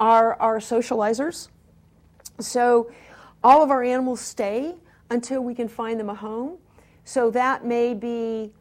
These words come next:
two weeks. It may be seven months.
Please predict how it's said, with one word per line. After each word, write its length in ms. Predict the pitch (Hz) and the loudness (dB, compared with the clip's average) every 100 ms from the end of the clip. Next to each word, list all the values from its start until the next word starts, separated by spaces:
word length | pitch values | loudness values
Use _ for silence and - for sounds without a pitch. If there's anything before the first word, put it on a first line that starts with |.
| _ _ - | _ _ -12
two 220 | - 262 | -6 -6
weeks. 540 | 240 285 403 - - _ _ - | -4 -6 -8 -10 -20 _ _ -2
It 200 | 240 240 | 0 0
may 280 | 240 233 240 | 0 -2 -2
be 400 | 233 233 226 220 | -4 -6 -8 -8
seven 320 | - 202 208 | -8 -6 -6
months. 520 | 214 190 - - - | -6 -8 -12 -18 -20